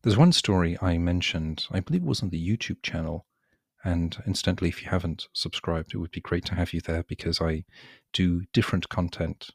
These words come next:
Well, sometimes I share the audio, but then you'll have the video. And this, by the way, is a audio podcast only content, as I'm feeling, uh, well, inspired to do it now.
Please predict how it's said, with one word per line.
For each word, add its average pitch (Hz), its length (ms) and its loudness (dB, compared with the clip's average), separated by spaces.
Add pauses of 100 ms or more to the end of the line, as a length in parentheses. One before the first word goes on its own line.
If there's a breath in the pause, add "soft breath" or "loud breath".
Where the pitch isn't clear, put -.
Well, - 60 -2
sometimes 113 380 6
I - 20 4
share 95 240 6
the 90 140 2
audio, 85 420 2
but - 100 -8
then - 120 4
you'll 85 120 4
have 85 140 0
the - 100 -8
video. 87 360 0 (280 loud breath)
And 104 100 6
this, - 140 8
by 87 180 4
the 87 100 -4
way, 85 180 4
is 85 260 2
a 80 220 0
audio 101 340 6 (240)
podcast - 540 -2 (140)
only 110 460 10 (280)
content, 85 540 0 (120)
as 87 320 0
I'm 82 240 -2 (720 soft breath)
feeling, 87 580 4 (480)
uh, 78 640 -2 (140)
well, 87 240 -6 (100)
inspired 135 520 4
to - 100 -6
do 113 180 4
it - 120 0
now. 107 260 2